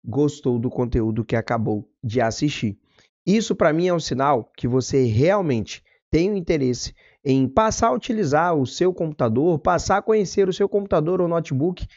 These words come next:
sem ficar ali dependendo de outras pessoas, sabendo realmente fazer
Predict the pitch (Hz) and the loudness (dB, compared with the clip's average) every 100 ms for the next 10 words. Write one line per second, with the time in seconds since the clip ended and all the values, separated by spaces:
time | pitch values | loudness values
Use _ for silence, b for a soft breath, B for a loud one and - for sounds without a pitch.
0 | b b _ 233 254 - 190 165 170 165 | b b _ -2 -2 -4 0 2 2 0
1 | 170 151 139 160 143 139 135 113 - 101 | -2 -2 -2 -2 0 -2 -2 -4 -4 -4
2 | - 156 160 151 - B B B - - | 2 4 4 2 -2 B B B -8 -2
3 | 175 147 135 202 208 143 131 175 185 175 | 0 2 2 2 2 2 2 2 2 -2
4 | 180 - - 139 110 139 180 | -4 -6 0 2 2 2 0